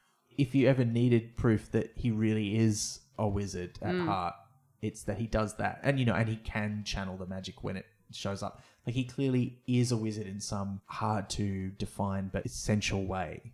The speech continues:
Speaker 1: even though he can't do any of the actual wizardry stuff.
Speaker 2: Yeah, but he sort of needs a signal booster, so he can, he do-, he doesn't have the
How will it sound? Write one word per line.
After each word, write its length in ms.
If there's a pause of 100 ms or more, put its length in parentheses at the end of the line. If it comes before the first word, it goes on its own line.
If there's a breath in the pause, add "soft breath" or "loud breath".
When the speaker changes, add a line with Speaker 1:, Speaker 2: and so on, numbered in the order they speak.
(100)
Speaker 1:
even 240
though 80
he 300 (120)
can't 240
do 140
any 180
of 120
the 80
actual 280
wizardry 440
stuff. 480
Speaker 2:
Yeah, 180 (100)
but 80
he 60
sort 160
of 60
needs 120
a 60
signal 340
booster, 460
so 180
he 60
can, 380 (260)
he 180
do-, 160
he 140
doesn't 260
have 200
the 220